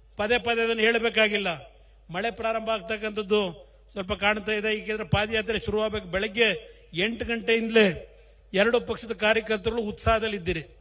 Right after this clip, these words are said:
ನನಗೆ ಅರ್ಥ ಆಗ್ತದೆ. ನಾನು ಇವತ್ತು ನಿಮಗೆ ಶಿರಸಾ ವಹಿಸಿ ಎರಡು ಪಕ್ಷದ ಕಾರ್ಯಕರ್ತರಿಗೆ ನಾನು ನನ್ನ ಕೃತಜ್ಞತೆಗಳನ್ನು ಸಲ್ಲಿಸ್ಲಿಕ್ಕೆ ಬಯಸ್ತೀನಿ. ನಿಮಗೆ ಯಾವ ಕಾಂಗ್ರೆಸ್ ಉದ್ದಟತನದಲ್ಲಿ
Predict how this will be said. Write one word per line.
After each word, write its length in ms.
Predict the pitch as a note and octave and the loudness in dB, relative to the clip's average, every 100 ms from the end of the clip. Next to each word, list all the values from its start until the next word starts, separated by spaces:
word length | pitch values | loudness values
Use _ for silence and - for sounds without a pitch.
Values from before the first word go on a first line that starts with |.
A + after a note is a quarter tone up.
| - _ - - - - - _ F3+ | -20 _ -20 -20 -20 -20 -20 _ -6
ನನಗೆ 160 | F3+ | 0
ಅರ್ಥ 240 | F#3+ F#3+ A#3+ | 0 2 4
ಆಗ್ತದೆ. 380 | A#3 A#3+ A#3 | 4 4 -4
ನಾನು 180 | A#3 A3+ | -2 -2
ಇವತ್ತು 280 | A3 G#3+ G#3 | -4 -4 -4
ನಿಮಗೆ 680 | G#3 G#3 G3+ F#3 C#3+ - - - - - - | -4 -2 2 2 -2 -12 -20 -20 -20 -20 -18
ಶಿರಸಾ 480 | - G3 A3+ B3 B3+ | -8 -4 2 8 8
ವಹಿಸಿ 640 | B3+ A#3+ D#3+ G#3+ D3+ - - - - - - F3+ | 8 6 2 -2 -2 -12 -20 -20 -20 -20 -8 -4
ಎರಡು 260 | G#3 A#3+ | 0 0
ಪಕ್ಷದ 360 | A#3 A3 - A3 | -2 -8 -8 -8
ಕಾರ್ಯಕರ್ತರಿಗೆ 1000 | G3+ G#3 A3+ A3+ G#3+ F#3+ G3 D#3 A#2 - - - - - _ | -4 0 0 -2 -4 -4 -4 -6 -10 -20 -20 -20 -20 -20 _
ನಾನು 500 | F#3 G#3+ G3+ F3+ F3+ F3+ | -4 -2 -2 -4 -8 -8
ನನ್ನ 160 | G3 | -8
ಕೃತಜ್ಞತೆಗಳನ್ನು 800 | - G3 F#3+ A3+ A3 A3 A3 G#3+ | -6 -4 0 0 0 0 0 -2
ಸಲ್ಲಿಸ್ಲಿಕ್ಕೆ 520 | - G3+ G3 G#3+ F#3+ | -4 -2 -4 -4 0
ಬಯಸ್ತೀನಿ. 340 | F#3 F3 F3+ F3 | 2 2 0 -2
ನಿಮಗೆ 480 | D#3+ C#3+ C#3 - - - - - - - - - - - - | -2 -4 -10 -20 -20 -20 -20 -20 -20 -20 -20 -20 -20 -20 -4
ಯಾವ 260 | F3+ A#3+ A#3+ | 6 6 6
ಕಾಂಗ್ರೆಸ್ 640 | A#3+ G#3 B3 B3 A#3 A#3 | 2 0 2 4 6 4
ಉದ್ದಟತನದಲ್ಲಿ 1120 | A#3 G3+ - B3+ A#3+ A#3+ A#3+ A#3+ A#3+ B3 F#3 | 0 -2 4 4 6 2 4 4 8 6 6